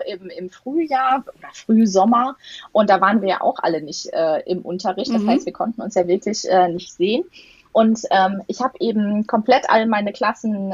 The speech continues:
Speaker 1: ähm, angeschrieben
Speaker 2: Mhm.
Speaker 1: und hab die gefragt, "So sieht's aus, äh, da ist eine Woche, wir haben das Angebot oder wir haben die Option, äh, das zu machen, ob sie dazu Lust hätten."
Speaker 2: Mhm.
Speaker 1: Und, ähm, ich hatte ja schon so eine kleine Expertengruppe, die ich manchmal zu dem einen oder anderen Workshop,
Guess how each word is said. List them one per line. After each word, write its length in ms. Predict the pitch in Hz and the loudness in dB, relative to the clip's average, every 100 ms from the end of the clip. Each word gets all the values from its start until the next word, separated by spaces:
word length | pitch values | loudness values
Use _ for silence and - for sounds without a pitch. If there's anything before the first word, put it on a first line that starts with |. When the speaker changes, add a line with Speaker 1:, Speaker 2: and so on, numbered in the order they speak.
| - | -4
Speaker 1:
ähm, 300 | 180 170 - | -4 -4 -6
angeschrieben 640 | 277 320 339 - 320 320 381 | -6 -6 -8 -6 -6 -4 -2
Speaker 2:
Mhm. 160 | 233 208 | 0 4
Speaker 1:
und 140 | 254 | 4
hab 100 | - | 2
die 80 | - | -2
gefragt, 540 | 190 - 262 285 285 - | -6 -2 2 2 2 0
"So 160 | 233 | 0
sieht's 180 | 208 - | -2 0
aus, 420 | 180 196 302 - | 2 2 0 -4
äh, 280 | - 214 208 | 0 2 4
da 120 | 185 | 0
ist 180 | - - | -4 -4
eine 100 | 220 | -2
Woche, 380 | 254 294 277 269 240 | 0 0 0 -4 -2
wir 180 | 208 | -4
haben 260 | 208 226 196 | -2 -6 -6
das 160 | 185 - | -8 -6
Angebot 580 | 302 277 240 240 247 | -6 -8 -10 -8 -4
oder 200 | 202 196 | -2 -2
wir 100 | 185 | 0
haben 100 | 208 | -2
die 120 | 262 523 | 0 -2
Option, 560 | - - 262 277 302 - - - - | -4 -8 -4 -4 -4 -10 -20 -18 -4
äh, 260 | 214 214 208 | 2 4 4
das 220 | 214 254 | 2 -2
zu 80 | 214 | -2
machen, 320 | 240 285 247 | 0 0 -4
ob 140 | 202 - | -8 -8
sie 100 | 196 | -8
dazu 280 | 175 - | -8 -6
Lust 260 | - 403 - | -6 -6 -4
hätten." 320 | 320 320 330 | -6 -6 -10
Speaker 2:
Mhm. 320 | 226 214 226 - | -4 -2 -2 -2
Speaker 1:
Und, 320 | - 240 233 - | 0 2 2 0
ähm, 440 | - 220 220 220 226 _ _ - | 2 2 2 -2 -6 _ _ -8
ich 120 | - | -4
hatte 180 | 226 277 | -4 -2
ja 140 | 226 214 | -4 -4
schon 200 | - 214 | -4 -2
so 80 | 208 | -2
eine 140 | 196 | -2
kleine 1120 | 190 226 196 196 226 247 254 240 226 220 220 | -6 -2 0 2 2 -2 -2 -2 -2 -2 -2
Expertengruppe, 1120 | - - - 202 220 - 214 - 208 - 214 202 | -4 -8 -4 -2 -2 -2 -6 -6 -6 0 2 2
die 100 | 202 | -6
ich 100 | 220 | -6
manchmal 340 | 185 214 196 | -6 -4 -6
zu 100 | - | -4
dem 140 | 185 - | -4 -2
einen 180 | 185 | -4
oder 160 | 196 170 | -2 -4
anderen 280 | 190 202 190 | -4 -4 0
Workshop, 400 | 196 202 202 | 0 0 -4